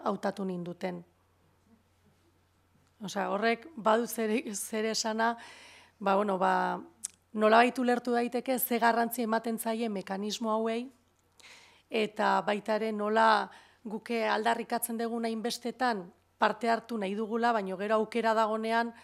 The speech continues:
albokoa ez baldin badago, despistatzen baldin bada, ba, hor sartzen dut eta, eta martxa, ez? Orduan hor ere uste eta, eh, jarrera autokritiko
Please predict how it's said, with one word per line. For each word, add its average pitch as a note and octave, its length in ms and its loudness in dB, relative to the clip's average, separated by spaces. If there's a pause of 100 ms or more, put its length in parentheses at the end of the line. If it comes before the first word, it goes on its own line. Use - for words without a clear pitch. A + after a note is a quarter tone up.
(300)
albokoa G3+ 520 -2
ez G#3 160 -4
baldin A3+ 280 0
badago, G#3+ 380 0
despistatzen G#3 680 -4
baldin G#3 300 -4
bada, G#3+ 320 2 (360)
ba, G3 160 2
hor G3+ 120 2
sartzen G3 440 -2
dut G#3 180 -4
eta, F3+ 460 -6 (300)
eta F#3 260 -4
martxa, F3+ 500 -8
ez? - 160 -16 (480)
Orduan A3 220 2
hor A3+ 100 8
ere A#3+ 260 4
uste A3+ 340 -2
eta, A3 240 4
eh, F#3 220 -2
jarrera G3+ 380 2
autokritiko A3 680 -2